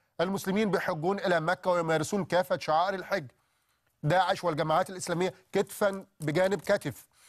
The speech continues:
يحجون إلى مكة، يمارسون كافة شعائر الحج كتفًا بجانب كتف، نفس اللي بيعملوه، رمي الجمرات، الطواف، تقبيل الحجر الأسود،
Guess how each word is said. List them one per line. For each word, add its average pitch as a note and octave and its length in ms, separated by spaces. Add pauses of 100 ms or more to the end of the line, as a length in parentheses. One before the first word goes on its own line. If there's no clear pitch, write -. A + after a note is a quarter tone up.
(380)
يحجون E3 520
إلى F3 220
مكة، E3+ 400
يمارسون D3+ 520
كافة G3+ 440
شعائر F#3 420 (360)
الحج E3 380 (440)
كتفًا G3 420
بجانب F#3 500
كتف، - 340
نفس F#3+ 460
اللي A3+ 180
بيعملوه، G#3 580
رمي G3+ 300
الجمرات، G3 520 (380)
الطواف، F#3+ 580 (400)
تقبيل E3+ 440
الحجر G#3 320
الأسود، G3+ 380